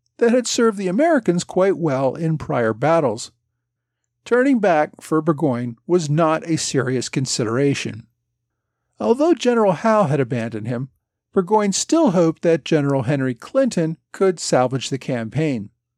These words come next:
Although Clinton complained that he did not have enough men even to defend his command around New York City, Burgoyne hitched all of his hopes on Clinton sending a force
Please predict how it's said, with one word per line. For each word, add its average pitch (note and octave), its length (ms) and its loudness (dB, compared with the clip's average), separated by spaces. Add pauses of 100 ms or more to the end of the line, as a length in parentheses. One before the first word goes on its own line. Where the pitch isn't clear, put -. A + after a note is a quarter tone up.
(680)
Although C#4 260 2
Clinton A3 440 0
complained D#3 580 2
that C#3+ 240 -2
he E3 100 -4
did D3+ 160 -4
not F3+ 220 2
have F3 180 2
enough D#3 300 0
men C3 320 0
even G#3+ 320 0
to G#3 120 0
defend D#3 480 -2
his D3 160 -2
command C3+ 400 -2
around B2 300 -2
New C3 100 -4
York A#2+ 300 -4
City, F#3+ 540 0 (880)
Burgoyne C#4+ 500 2
hitched - 560 -2 (160)
all A3+ 220 2
of G#3+ 80 0
his A3 180 0
hopes D#3 420 0
on F#3+ 260 0
Clinton F3+ 440 0
sending C#3 560 0
a D3+ 100 -2
force C3 460 -2